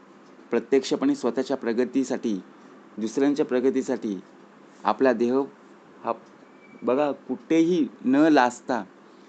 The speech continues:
प्रयत्न करणं गरजेचं आहे आणि स्वतःहून एक पाऊल टाकणं, पुढे जाणं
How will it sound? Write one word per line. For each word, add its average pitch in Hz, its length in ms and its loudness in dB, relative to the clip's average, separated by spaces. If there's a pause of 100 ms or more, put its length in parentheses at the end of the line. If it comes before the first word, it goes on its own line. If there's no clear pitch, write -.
(440)
प्रयत्न 135 420 6
करणं 127 360 0
गरजेचं 123 440 2
आहे 127 260 2
आणि 120 280 -6
स्वतःहून 135 480 -2 (100)
एक 131 220 -2
पाऊल 123 220 2
टाकणं, 113 380 -4 (1900)
पुढे 160 260 6
जाणं 123 260 4